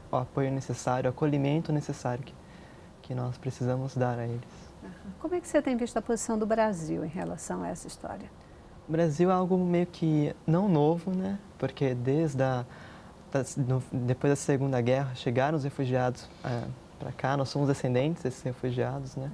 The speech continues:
Speaker 2: Uhum.
Speaker 1: Que vieram da Europa. Mas como a mídia, né, tem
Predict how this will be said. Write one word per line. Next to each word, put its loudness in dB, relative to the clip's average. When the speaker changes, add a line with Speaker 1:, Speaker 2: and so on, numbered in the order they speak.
Speaker 2:
Uhum. -8
Speaker 1:
Que -2
vieram 2
da 4
Europa. 2
Mas 2
como 2
a 2
mídia, 2
né, -4
tem -4